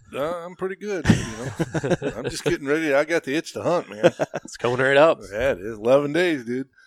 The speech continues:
Speaker 3: Oh
Speaker 2: Yep.
Speaker 3: my gosh.
Speaker 2: So I told Frank, I said, "The first, first day of the season," because he's, they're on the fence about filming and all this stuff. And I said, "I'll just leave my bow at home. I'll just go out there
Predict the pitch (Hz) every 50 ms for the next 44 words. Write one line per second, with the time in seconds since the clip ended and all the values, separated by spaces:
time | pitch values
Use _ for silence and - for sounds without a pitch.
0 | _ _ - 90 90 - 110 101 98 - 101 101 101 101 101 - - - - -
1 | - - - 123 123 143 - 165 147 123 - - 135 127 127 123 117 - 113 104
2 | - - 107 98 95 98 - - 127 131 139 131 - - _ _ _ _ _ _
3 | _ _ _ _ - - 117 120 127 120 - 131 131 135 135 123 113 - - 127
4 | 123 113 104 107 104 98 95 - 95 90 - - 92 85 - _ _ 107 110 110
5 | - - - - _ _ _ _ _ _ _ _ 104 95 104 113 117 123 123 123
6 | 123 113 - - 120 120 117 117 - 120 117 113 107 101 - - - 123 120 117
7 | 117 117 113 113 113 113 110 107 104 104 104 107 104 104 107 - - 110 107 107
8 | - - - - - - - - - - - 95 104 123 123 127 - 123 127 143
9 | 139 147 143 143 135 143 147 147 - 143 131 123 117 117 120 123 131 - _ _
10 | - _ _ - - 92 90 90 92 90 101 110 117 127 123 - 120 113 113 113
11 | 113 107 104